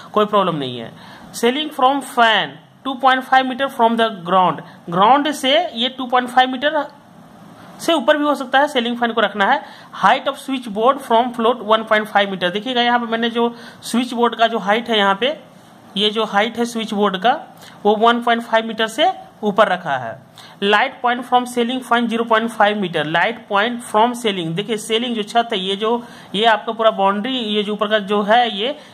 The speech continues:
ये छत है, इसे zero point five meter drop मैंने किया है light point का। जितना भी light है देखिए यहाँ भी zero point five meter drop मैंने यहाँ पे किया है, तो ये ध्यान में रखना है। और इसमें और भी बातें जो important है, center में रखना है,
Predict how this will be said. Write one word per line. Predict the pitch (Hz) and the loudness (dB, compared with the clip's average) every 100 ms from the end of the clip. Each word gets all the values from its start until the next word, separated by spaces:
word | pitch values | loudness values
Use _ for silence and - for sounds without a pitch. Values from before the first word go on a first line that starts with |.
| - | -6
ये | 196 | -4
छत | 220 247 | 0 0
है, | 247 | 0
इसे | 247 240 233 | -2 -4 -4
zero | 220 254 | -2 0
point | 240 233 | 0 0
five | 233 233 | 2 2
meter | 233 233 269 | 0 -2 -2
drop | 240 170 185 233 233 | -2 2 4 4 2
मैंने | 202 214 | -4 -4
किया | 208 202 180 | -2 2 4
है | 147 139 | 4 0
light | 170 180 | -2 0
point | 190 170 160 | 0 0 -2
का। | |
जितना | 160 180 220 | -4 -2 -2
भी | |
light | 202 185 190 | 0 -2 -2
है | |
देखिए | 202 196 226 233 - - | -8 -6 -6 -6 -18 -2
यहाँ | 185 202 | 0 0
भी | 196 | -2
zero | 202 | -4
point | 196 196 202 | -2 -2 2
five | 202 196 202 - - 196 | 2 2 -2 -16 -12 -6
meter | 185 220 | -2 -2
drop | 185 175 185 185 | 2 2 2 -2
मैंने | 180 175 | -2 0
यहाँ | 170 | 0
पे | 170 | -2
किया | 160 151 127 | -4 0 0
है, | 120 - - - - - - | -2 -8 -20 -20 -20 -12 -4
तो | |
ये | 240 | -2
ध्यान | 226 233 240 | 0 0 2
में | 233 | 0
रखना | 233 208 | 0 0
है। | |
और | 185 226 | 4 2
इसमें | 240 254 | 2 4
और | 240 277 | 4 4
भी | |
बातें | 262 254 277 254 | 4 4 2 -6
जो | 269 | -8
important | 233 233 226 269 277 | -4 2 2 0 0
है, | 302 311 - - | 0 0 -6 -18
center | - 254 254 254 294 | -4 -2 0 0 0
में | 285 | 0
रखना | 262 262 269 285 | 0 2 2 2
है, | 349 | -2